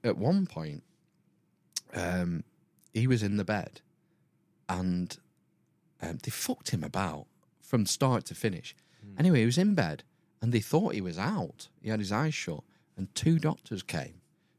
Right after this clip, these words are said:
Speaker 1: a male and a female. And the male doctor's saying, "No, nothing more we can do for him. We've,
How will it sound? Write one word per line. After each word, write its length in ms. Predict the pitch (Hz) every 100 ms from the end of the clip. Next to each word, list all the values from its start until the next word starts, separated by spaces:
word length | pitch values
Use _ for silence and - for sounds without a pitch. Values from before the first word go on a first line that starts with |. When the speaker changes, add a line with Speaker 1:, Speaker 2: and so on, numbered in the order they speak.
| -
Speaker 1:
a 40 | 85
male 320 | 110 131 127
and 80 | 110
a 20 |
female. 540 | - 135 123 82 - - _ _ _ _ _ _ -
And 100 | 104
the 40 |
male 260 | 110 143 139
doctor's 400 | 107 - - 85
saying, 380 | - 85 82 101 _ _ _ _ _ -
"No, 220 | 143 - - -
nothing 300 | 127 - 87
more 140 | 80
we 80 | 82
can 160 | - 78
do 160 | 82
for 180 | - -
him. 140 | 85 - -
We've, 200 | 95